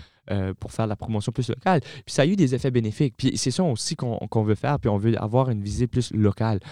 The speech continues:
Euh, je pense que c'est, c'est ça notre force, puis c'est ça que les gens, euh, veulent aussi entendre. Mais, euh, c'est ça, à titre de,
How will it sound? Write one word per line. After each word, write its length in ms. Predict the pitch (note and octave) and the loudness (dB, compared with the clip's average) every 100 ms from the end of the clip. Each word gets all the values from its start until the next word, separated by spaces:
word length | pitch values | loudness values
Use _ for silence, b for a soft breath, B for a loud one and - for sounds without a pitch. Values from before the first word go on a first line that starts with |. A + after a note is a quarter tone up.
| B B | B B
Euh, 40 | F#2 | -8
je 60 | |
pense 280 | - A#2 A#2+ | 0 2 2
que 80 | - | 0
c'est, 220 | G#2+ G2+ | -4 -4
c'est 140 | - G#2 | -4 -4
ça 120 | B2+ | 0
notre 200 | A#2 - | 0 0
force, 300 | - B2+ B2+ | 0 0 0
puis 100 | - | -6
c'est 120 | - G#2+ | -6 -2
ça 180 | A#2 | 0
que 100 | A2+ | 0
les 140 | A2 G2 | 0 0
gens, 200 | A#2 A#2+ B B B | 2 0 B B B
euh, 140 | G#2 G2 | 2 2
veulent 300 | F#2 A#2+ A#2+ | 4 6 6
aussi 280 | G#2 - A2+ | 2 0 0
entendre. 460 | G2 G2+ B2+ F#3 F3+ B B B A2 | 0 0 2 2 -2 B B B -12
Mais, 460 | G#2+ G#2+ A#2 C#3+ C#3+ | -8 0 2 4 2
euh, 380 | - G2+ F#2+ F#2 | 0 0 0 -2
c'est 120 | F#2 G2+ | -2 -2
ça, 240 | - A#2 | 2 4
à 60 | F#2+ | 2
titre 240 | - B2 | 0 2
de, 340 | A#2 G#2 G2 | 4 4 2